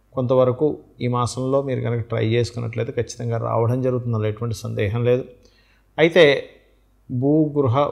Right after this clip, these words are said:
వస్తు, వాహన సంబంధించిన కొనుగోలు, వాటి కొంచెం ఖర్చులు పెట్టడము, వాటికి సంబంధించిన విషయంలో కొంత తిరగడం ఇటువంటివి స్పష్టంగా కనబడుతున్నాయి.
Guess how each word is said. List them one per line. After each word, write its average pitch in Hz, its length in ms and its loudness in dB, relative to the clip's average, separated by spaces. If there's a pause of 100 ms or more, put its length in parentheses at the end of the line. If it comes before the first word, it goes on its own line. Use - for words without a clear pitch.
వస్తు, 131 320 -4
వాహన 131 400 2
సంబంధించిన 123 540 -4
కొనుగోలు, 120 560 2 (120)
వాటి 123 260 0
కొంచెం 120 240 -4
ఖర్చులు 120 380 -4
పెట్టడము, 117 440 -2 (420)
వాటికి 135 360 6
సంబంధించిన 135 440 -4
విషయంలో 127 400 -4
కొంత 123 240 -4 (380)
తిరగడం 123 440 0
ఇటువంటివి 117 440 -4
స్పష్టంగా 110 580 -8
కనబడుతున్నాయి. 107 800 -10